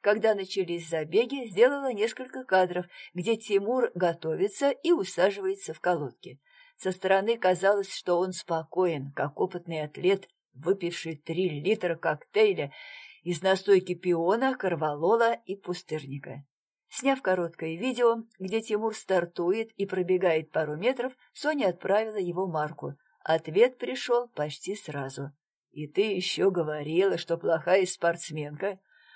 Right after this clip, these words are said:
а Тим явно пошёл в тебя. Смотри, какое проталкивание и как он выносит бедро». Соня отправила улыбающийся смайл. Мнение Марка о сыне ей жутко льстило.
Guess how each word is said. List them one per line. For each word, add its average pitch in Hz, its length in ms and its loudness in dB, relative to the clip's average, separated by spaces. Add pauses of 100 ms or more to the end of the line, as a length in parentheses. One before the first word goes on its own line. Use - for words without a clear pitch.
(100)
а 196 200 6
Тим 226 240 0
явно 214 420 6
пошёл 202 440 4
в - 80 -14
тебя. 170 540 0 (180)
Смотри, 185 800 0
какое 180 380 4
проталкивание 190 960 2 (120)
и 170 100 -4
как 202 240 0
он 202 140 0
выносит 175 460 0
бедро». 170 460 -4 (680)
Соня 294 360 0
отправила 214 600 2
улыбающийся 175 880 0
смайл. 147 440 -8 (360)
Мнение 262 540 0
Марка 240 460 6
о 196 60 4
сыне 247 480 0
ей 170 300 -2
жутко 156 560 -6
льстило. 143 760 -8